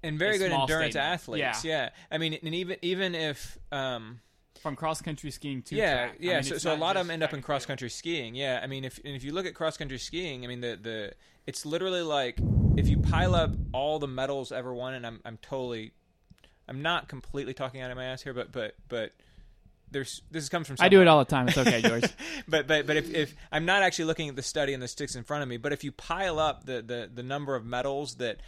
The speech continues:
Speaker 1: the rest of the world has won versus the number of medals that Norway has won in cross-country skiing, they're roughly equal. I mean, you know, Norway is the powerhouse, um, in, in cross-country skiing. And that's,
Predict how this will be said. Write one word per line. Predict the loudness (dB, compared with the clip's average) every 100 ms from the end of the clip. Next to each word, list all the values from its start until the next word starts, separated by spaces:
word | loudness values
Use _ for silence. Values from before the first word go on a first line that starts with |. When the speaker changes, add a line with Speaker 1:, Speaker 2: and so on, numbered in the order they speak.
| -12
Speaker 1:
the | -10
rest | -4 -2 -2 -6
of | -6
the | -4
world | -2 -2 -2 -2
has | -6 -6
won | -6 -4 -6 -12 _ _ _
versus | -6 -4 -4 -6
the | -6 -6
number | -4 -4
of | -4
medals | -4 -4 -6
that | -8
Norway | -6 -4 -2 -2 -2
has | -4 -6
won | -8 -8
in |
cross-country | -4 -4 -4 -10
skiing, | -10 -8 -8 -10 -12 -6
they're | -2
roughly | -2 -2 -6 -10
equal. | -12 -14 -18 -18 _ -20 _ -10 -8
I |
mean, | -6 -8 -8
you | -8
know, | -6
Norway | -4 -2 -2 -2
is | -4 -8
the | -6
powerhouse, | -4 -4 -4 -8 -12 -12 -14 -14 -10
um, | -8 -8 -10 -12
in, | -12 -12 -14 -16
in | -16 -14 -14 -16 -18 -20 -10
cross-country | -8 -8 -12 -14 -12
skiing. | -10 -10 -12 -18 -14
And | -6 -4
that's, | -4 -6